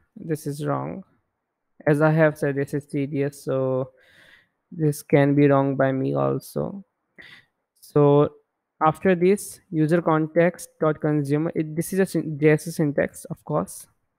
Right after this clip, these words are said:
Now after this you have to provide these curly braces. Inside it you have to provide this user.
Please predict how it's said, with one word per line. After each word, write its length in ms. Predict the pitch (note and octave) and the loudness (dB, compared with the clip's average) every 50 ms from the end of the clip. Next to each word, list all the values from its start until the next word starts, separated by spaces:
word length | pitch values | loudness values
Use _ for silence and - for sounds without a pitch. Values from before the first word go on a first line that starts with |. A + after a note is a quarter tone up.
| _ _ _ _ _ _ _ _ _ _ _ - | _ _ _ _ _ _ _ _ _ _ _ -2
Now 140 | D#3+ D3 D#3+ | -2 0 0
after 300 | - D#3 D#3+ - F3+ E3+ | 0 0 0 0 0 0
this 280 | D#3+ E3+ F3 E3 - - | 2 2 0 0 2 2
you 100 | E3 D#3+ | 2 2
have 160 | D#3+ D3+ D3 | 2 2 0
to 80 | - - | -2 -2
provide 440 | - D#3+ D3+ D3+ D#3 D3+ D3+ D3 | 0 2 2 4 4 4 4 2
these 200 | D3 D3 D3 - | 0 -2 -4 -4
curly 320 | - - D3+ C#3+ C#3+ D3+ D#3 | -4 -2 -2 0 0 0 -2
braces. 580 | D#3 D#3+ D3 D3 - - F3 F3+ - - - _ _ _ _ _ _ _ _ _ - | 0 -2 -4 -4 -4 -8 -10 -10 -10 -14 -20 _ _ _ _ _ _ _ _ _ -8
Inside 540 | F3 D#3+ - - - F#3 E3+ E3 E3+ E3+ E3 | -8 -8 -6 -2 2 4 4 6 6 4 2
it 180 | E3 D#3+ - | 0 -2 -2
you 120 | D#3+ D#3 D#3 | -2 -2 -2
have 220 | D3 D#3+ D3+ D3 | 0 0 -2 -2
to 60 | - | -4
provide 400 | - - D#3 D3+ D3 D3 C#3+ C#3+ | -6 -6 -4 -2 -2 -2 -2 -2
this 240 | D3 C#3+ - - - | -4 -6 -8 -8 -4
user. 540 | D#3 D3+ D#3 D3+ D3+ E3 F3 F3+ F3+ F#3 F3+ | -2 -2 -2 0 0 0 0 0 0 -2 -8